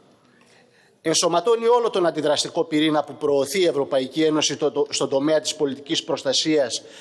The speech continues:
και της αξιοποίησής της, ως μέσο ανάπτυξης της κερδοφορίας των επιχειρηματικών ομίλων και όχι της προστασίας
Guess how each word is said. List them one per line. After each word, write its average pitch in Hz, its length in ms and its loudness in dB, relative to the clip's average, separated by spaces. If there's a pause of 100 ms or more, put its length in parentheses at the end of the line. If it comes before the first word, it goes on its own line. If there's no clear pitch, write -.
(240)
και 160 140 -2
της 156 160 -2
αξιοποίησής 156 840 0
της, - 340 -2 (320)
ως 175 220 0
μέσο 214 480 2
ανάπτυξης 185 680 0
της - 140 -4
κερδοφορίας 165 680 0
των 151 140 -2
επιχειρηματικών 139 960 -4
ομίλων 196 640 0 (360)
και 185 140 0
όχι 240 260 0
της - 200 -4
προστασίας 214 880 0